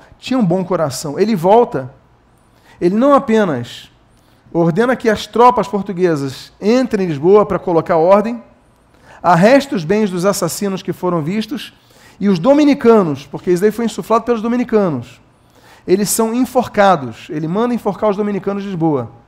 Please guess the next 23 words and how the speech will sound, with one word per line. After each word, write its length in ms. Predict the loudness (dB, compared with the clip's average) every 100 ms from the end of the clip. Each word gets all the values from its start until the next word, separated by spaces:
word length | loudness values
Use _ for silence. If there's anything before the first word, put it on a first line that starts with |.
| _ _ _ -10
para 140 | -6
que 100 | -4
não 60 | -4
houvesse 300 | -4 -4 -4
mais 120 | -6
matança 400 | -4 -6 -6 -8
contra 180 | -10 -8
os 40 |
judeus. 400 | -8 -6 -8 -10 -10
Bom, 300 | -10 -10 -18 _ _
esse 280 | -2 -2 -2
é 20 |
o 20 |
cenário 460 | -6 -4 -2 -2 -2
do 40 | -8
ano 80 | -10
mil 160 | -8
quinhentos 280 | -6 -8 -8
e 20 |
seis. 500 | -10 -10 -10 -10 -18 _ _ _ _
Estamos 440 | -16 -10 -6 -4 -4
numa 200 | -4 -2
época 460 | -2 -4 -8 -10